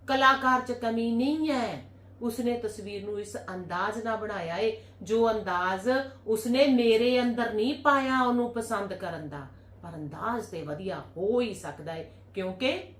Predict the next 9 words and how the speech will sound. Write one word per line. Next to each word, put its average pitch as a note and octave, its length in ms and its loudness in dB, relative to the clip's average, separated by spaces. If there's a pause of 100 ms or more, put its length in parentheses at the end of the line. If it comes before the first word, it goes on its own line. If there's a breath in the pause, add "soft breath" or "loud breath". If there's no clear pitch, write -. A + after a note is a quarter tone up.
(300)
ਉਹ G#3+ 260 -4
ਗਲਤ D3+ 320 -14
ਨਹੀਂ - 120 -20
ਹੈ। - 200 -20 (2000)
ਇਹ E3 80 -12
ਤਾਂ A3 120 -2
ਸਮਝਦੇ G3+ 380 -6
ਨਾ C#4 100 -6
ਆਪਾਂ, D#3+ 240 -12